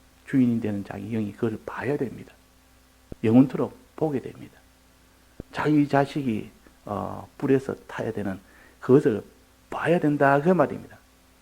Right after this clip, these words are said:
근데 그 가슴 아픔이 얼마나 크겠느냐? 그 심신의 기능 고통은 또 얼마나 크겠느냐?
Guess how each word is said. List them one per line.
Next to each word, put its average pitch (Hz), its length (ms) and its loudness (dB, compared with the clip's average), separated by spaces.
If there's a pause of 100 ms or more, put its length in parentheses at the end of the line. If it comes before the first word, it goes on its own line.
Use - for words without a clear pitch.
(320)
근데 180 200 2
그 147 280 6
가슴 151 360 0
아픔이 104 440 -6
얼마나 123 420 -2 (120)
크겠느냐? 165 640 -6 (1600)
그 139 400 12
심신의 117 480 -4
기능 107 340 -2
고통은 - 380 -12
또 - 100 -10
얼마나 110 340 -2
크겠느냐? - 540 -14